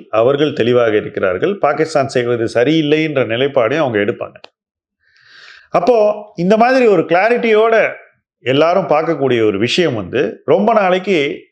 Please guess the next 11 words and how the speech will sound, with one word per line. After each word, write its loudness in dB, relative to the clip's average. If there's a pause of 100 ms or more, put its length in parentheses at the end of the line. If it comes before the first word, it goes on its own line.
(200)
நீடிக்காது 0
அப்படிங்கிறது -4
என்னுடைய -8
கணிப்பு. -16 (680)
So 0 (180)
இந்த -2
பிரச்சனை 0
வந்து 0 (120)
தீர்வுக்கு 2
வருவது 2
வந்து -4